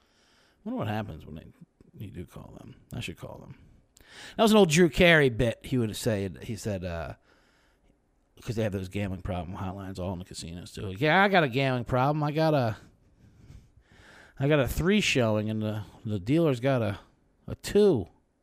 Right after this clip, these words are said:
I got a thirteen, and the dealer's got a two showing on blackjack. What should I do? Should I hit or stay?" That's a gambling problem. Eh, Drew Carey. His, his book, uh, Dirty Jokes and Beer, is not bad.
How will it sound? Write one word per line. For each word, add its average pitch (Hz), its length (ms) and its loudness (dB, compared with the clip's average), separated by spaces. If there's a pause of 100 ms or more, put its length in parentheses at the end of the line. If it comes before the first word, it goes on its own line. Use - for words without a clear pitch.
(880)
I 131 80 -6
got 165 100 4
a - 60 2
thirteen, 185 720 2 (140)
and 110 80 -6
the 107 60 -4
dealer's 143 280 0
got 143 100 2
a 117 60 0
two 175 220 -2
showing 117 280 -2
on 101 100 -4
blackjack. 95 520 -4
What 104 120 -4
should 104 120 -6
I - 20 -4
do? 101 120 -6
Should 80 140 -8
I 78 40 -6
hit 123 160 -4
or 117 60 -8
stay?" 98 340 -6
That's 62 160 -12
a 82 60 -16
gambling 80 320 -12
problem. - 240 -20 (800)
Eh, - 160 -8
Drew - 160 -10
Carey. - 260 -14 (580)
His, 131 180 -4
his 175 300 -4
book, 254 320 -6
uh, 190 320 -2 (420)
Dirty 175 200 -2
Jokes 156 220 -6
and 131 100 -6
Beer, 127 140 -4
is - 80 -10
not - 160 -14
bad. - 160 -16